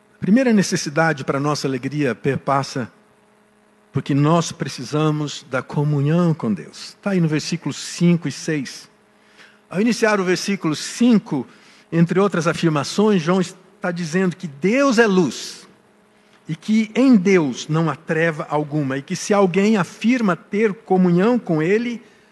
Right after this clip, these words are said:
não anda em trevas. Para Deus não existe meio termo. Nós somos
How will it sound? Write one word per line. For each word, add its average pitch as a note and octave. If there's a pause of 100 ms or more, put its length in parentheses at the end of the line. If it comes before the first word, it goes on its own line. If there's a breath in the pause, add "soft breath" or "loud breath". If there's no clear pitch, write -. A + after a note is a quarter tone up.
(840 soft breath)
não D3
anda A3
em A3
trevas. - (1800)
Para F#3
Deus E3+
não E3
existe D3+
meio C#3
termo. G#2+ (1300)
Nós C3+
somos A#3+